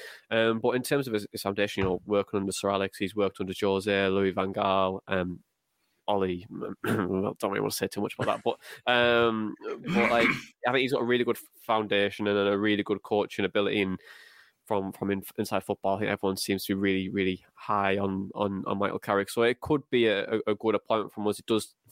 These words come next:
fit the system in terms of bringing players through. Um, Middlesbrough have always wanted to try to do that. There's also, like, the tick the box exercise of trying to make it sustainable now, because that gives him won't want to throw loads of money at it any more than he has done previously, because he's got burnt in the past.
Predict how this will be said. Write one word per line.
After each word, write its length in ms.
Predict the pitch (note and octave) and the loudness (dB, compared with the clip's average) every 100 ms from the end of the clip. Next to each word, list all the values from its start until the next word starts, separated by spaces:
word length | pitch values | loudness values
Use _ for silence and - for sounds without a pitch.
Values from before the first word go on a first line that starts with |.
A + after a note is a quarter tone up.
| - | -4
fit 160 | G#2 - | -4 -4
the 60 | |
system 440 | F#2+ A2 - - G#2+ | -4 -4 -2 -2 -2
in 60 | G2+ | 0
terms 280 | G#2+ G2+ | 0 0
of 160 | G#2 G2 _ - _ _ _ _ _ - | -2 -4 _ -20 _ _ _ _ _ -2
bringing 300 | A2 G#2+ G#2 | 2 2 0
players 380 | A#2 G#2 G2+ | 0 2 2
through. 520 | - G#2+ G#2 G2+ G2 - | 0 2 4 2 0 -6
Um, 640 | - G2 F#2+ F#2 F#2 F#2 G#2 _ - | -2 0 2 0 -2 -4 -8 _ -4
Middlesbrough 560 | G2 G2 G2 - G#2 | 0 0 -2 -2 0
have 140 | G2 G2 | 2 0
always 280 | G2+ G2+ | 0 0
wanted 200 | G#2 G2+ | -2 -4
to 60 | - | -8
try 220 | - G2+ | -2 -2
to 80 | G2 | -2
do 280 | - G2 G2 | 0 0 2
that. 300 | G#2 G#2+ - | 0 0 -4
There's 140 | G#2+ G2+ | -2 2
also, 420 | G2+ G2+ G2+ G#2+ | 2 2 0 -2
like, 120 | G2+ | -2
the 40 | - | -2
tick 180 | - | -8
the 40 | - | -6
box 160 | G#2 | -6
exercise 460 | - - G#2+ G2 F#2+ | -6 -6 -2 0 -2
of 80 | G2 | -4
trying 180 | G#2 G2+ | -4 -2
to 60 | |
make 180 | G2+ G2 | -2 -2
it 100 | G#2 | -4
sustainable 760 | - G#2+ - G#2 G2 F#2+ G2+ G2 | -6 -6 0 2 2 0 0 0
now, 180 | G2 | 0
because 280 | G2 - F#2+ | -2 -4 -4
that 220 | G#2 - - G#2+ _ | -4 -4 -10 -16 _
gives 200 | G#2+ - | -6 -2
him 180 | A2 G2 | -4 0
won't 180 | G2+ G#2 | 0 2
want 160 | G#2 | -2
to 40 | - | 0
throw 180 | G#2 G2+ | 0 2
loads 140 | G2 | 0
of 60 | G#2 | 0
money 140 | G#2 | 2
at 100 | G#2 | 4
it 40 | |
any 180 | G#2 G#2 | 2 2
more 220 | G2+ G2+ | 2 2
than 100 | G2 | 2
he 100 | G2+ | -2
has 180 | G#2 G2+ | -2 -4
done 140 | - G2+ | -4 -2
previously, 380 | G2+ F#2+ G#2 | -2 0 -2
because 240 | G2 - G#2 | -2 -4 -4
he's 80 | F#2 | -2
got 200 | G2+ - | -6 0
burnt 260 | G#2 G2 | 0 2
in 80 | G#2+ | -2
the 80 | G#2 | -6
past. 420 | - G#2 G2+ - | -2 -4 -4 -16